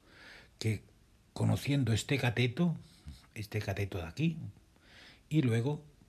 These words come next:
pues, eh, los dos ángulos. Un ángulo sería este de aquí, este de aquí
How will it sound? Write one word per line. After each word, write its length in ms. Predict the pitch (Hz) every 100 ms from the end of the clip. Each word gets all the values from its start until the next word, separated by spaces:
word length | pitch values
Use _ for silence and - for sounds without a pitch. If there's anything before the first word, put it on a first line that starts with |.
| -
pues, 540 | 110 123 147 - - _ - - - _
eh, 640 | 92 95 90 87 87 87 87
los 180 | 107 101
dos 200 | 135 98
ángulos. 520 | 92 90 78 - - _
Un 140 | 131
ángulo 340 | 147 135 98 98
sería 440 | 113 120 107 - - -
este 280 | 117 -
de 60 | 120
aquí, 320 | 120 160 156 - - - - - _ - _ _ _ _ _ _ _
este 260 | - - 110
de 80 | 110
aquí 540 | 113 110 - 147 147